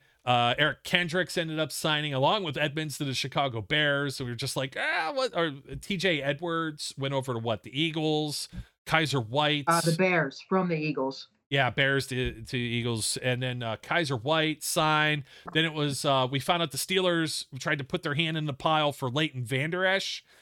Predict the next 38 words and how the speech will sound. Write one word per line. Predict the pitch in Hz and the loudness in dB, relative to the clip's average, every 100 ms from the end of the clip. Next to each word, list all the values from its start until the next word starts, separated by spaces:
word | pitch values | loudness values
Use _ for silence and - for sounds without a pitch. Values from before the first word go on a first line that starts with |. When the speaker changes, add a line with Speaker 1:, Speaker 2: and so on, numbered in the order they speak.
| _ _ - | _ _ -4
Speaker 1:
which | 139 135 | 0 2
I | 147 | 2
said, | - 156 | 2 2
"Hey, | 190 170 | 2 2
he's | 175 190 | 0 -2
still | - 165 | 0 2
out | 139 135 | 4 2
there," | 147 147 | 2 2
after | 139 - 135 | 2 0 0
Okereke | 139 135 123 147 156 147 131 123 120 | 0 -2 -2 0 0 -2 0 -2 -4
had | 120 | -4
signed | - 139 127 110 | 0 0 0 -4
too. | - 160 151 | 0 0 2
And | 127 | 0
I | |
was | 120 | -2
like, | 117 110 | -6 -10
"Oh, | 151 | -12
geez." | 127 156 151 110 - - - _ | -6 -4 -4 -6 -14 -20 -20 _
And | 139 143 | 0 2
then | 143 | 2
Vander | 131 185 202 143 | 2 2 2 2
Esch, | 139 135 135 | 2 2 -2
it's | - | -2
like, | 127 123 | -2 -2
okay, | 175 - 151 | -2 0 0
Vander | 147 180 180 | 2 0 2
Esch | 165 - | 0 0
is | 147 | -2
somebody | 165 156 151 143 | -2 0 2 2
that | 139 | 0
they | 143 131 | -2 0
had | 135 139 143 131 _ - _ _ - 110 | 2 4 4 0 _ -20 _ _ -10 0
definitely | 180 180 190 160 165 | 2 2 -2 0 0
showed | - 165 151 | 2 2 2
interest | 143 147 - 131 | 2 -2 -2 -2
in, | 151 143 139 | 0 0 0
in, | 120 127 | -4 -6